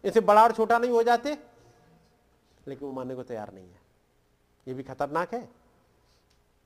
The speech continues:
ये एक स्पिरिट बहुत खतरनाक है, बात समझे? पौलुस ने क्या कहा था दूसरा कुरिन्थियों दसवें अध्याय में? फिर से पढ़ लीजिएगा उसको, दसवाँ अध्याय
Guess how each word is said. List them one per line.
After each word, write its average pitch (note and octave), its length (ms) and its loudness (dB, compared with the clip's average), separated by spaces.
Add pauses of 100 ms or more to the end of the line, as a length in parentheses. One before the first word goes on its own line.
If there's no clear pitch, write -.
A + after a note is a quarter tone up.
(1300)
ये F#3+ 300 -4
एक G3+ 500 0
स्पिरिट A#3 240 -4
बहुत G3+ 260 -4
खतरनाक F#3+ 480 -4
है, B3 140 -8 (1120)
बात D3 140 -4
समझे? A3 360 -8 (1500)
पौलुस A#3 280 0
ने B3 80 -4
क्या A#3 140 4
कहा G#3+ 160 0
था B3 200 -2 (140)
दूसरा F#3 240 -2
कुरिन्थियों G#3+ 340 -6
दसवें G#3+ 240 -2
अध्याय G#3 220 -2
में? C4+ 240 -10 (1040)
फिर C#3 100 -16
से E3 80 -12
पढ़ D3 140 -12
लीजिएगा D#3 260 -10
उसको, E3 200 -14 (3000)
दसवाँ B2+ 260 -14
अध्याय F#2+ 220 -20